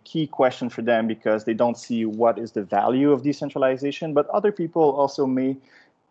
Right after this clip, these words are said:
be misreading what the Constitution grants as powers and, and, and jurisdiction to, uh, states and regions. And we see that in, again, the same survey where people seem to think, uh, especially in, uh,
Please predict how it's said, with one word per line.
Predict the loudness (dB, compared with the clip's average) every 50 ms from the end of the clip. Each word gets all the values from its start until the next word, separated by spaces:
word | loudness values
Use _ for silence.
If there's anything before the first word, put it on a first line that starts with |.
| -14 -4
be | 0 2 4 4 4 4
misreading | 2 2 2 2 2 0 0 2 4 4 4 4 4 2 4
what | 4 2 2 2
the | 0
Constitution | -2 0 -2 -2 -2 -4 -10 -10 -6 -6 -6 -6 -6 -8 -8 -6
grants | -2 2 2 4 4 2 0 0 -2
as | -2 -2 -4
powers | -4 0 2 4 4 4 4 2 0 0 -2 -6
and, | -8 -8 -8 -10 -10 -10
and, | -8 -8 -8 -8 -8 -8
and | -8 -6
jurisdiction | -2 -2 -2 -2 -2 -4 -6 -6 -6 -6 -6 -6 -8 -6
to, | -4 -2 0 2 2 2 2 2
uh, | 4 4 4 6 4 4 2 0 -2 -10 _
states | -20 -20 -18 -2 0 2 2 2 0 0
and | -2 0 0
regions. | 0 0 0 0 -2 -4 -4 -4 -8 -10 _ -20 -20 -16 _ 0
And | 2 4
we | 4 4
see | 2 2 0 4
that | 6 6 6 6
in, | 4 2 0
again, | 2 2 2 2 2
the | 2 0
same | -2 -4 -4 -4 -4
survey | -6 -2 0 2 2 2 2 0 -2 -2 -4 -8 _ _ _ _ _
where | 0 2 2 2
people | 2 -2 -6 -4 -2 -2 -4
seem | -4 -4 -4 -4 -4 -4
to | -4 -4 -4 -4 -6 _ _ _ _
think, | 2 2 2 2 0 -2 -4 -10 -18 -10 -4
uh, | 0 2 2 2 2
especially | 0 -2 -2 -2 -2 0 0 0 0 0
in, | 0 0 -2 0 0 -2 -2 -4 -10 _ _ _ -4
uh, | -4